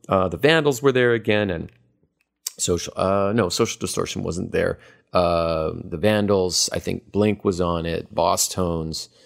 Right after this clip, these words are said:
um, and, uh, Pennywise, of course. But they, but there, but there were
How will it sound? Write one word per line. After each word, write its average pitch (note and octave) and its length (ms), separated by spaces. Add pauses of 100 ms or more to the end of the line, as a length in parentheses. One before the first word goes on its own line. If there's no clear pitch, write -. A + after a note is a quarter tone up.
(260)
um, E2+ 360 (360)
and, D#2+ 460
uh, - 100
Pennywise, G2+ 600
of F2 120
course. E2+ 400 (300)
But A#2+ 280
they, C#3 200
but A#2+ 320
there, D#3+ 280
but A#2+ 300
there D#3 200
were A#2+ 440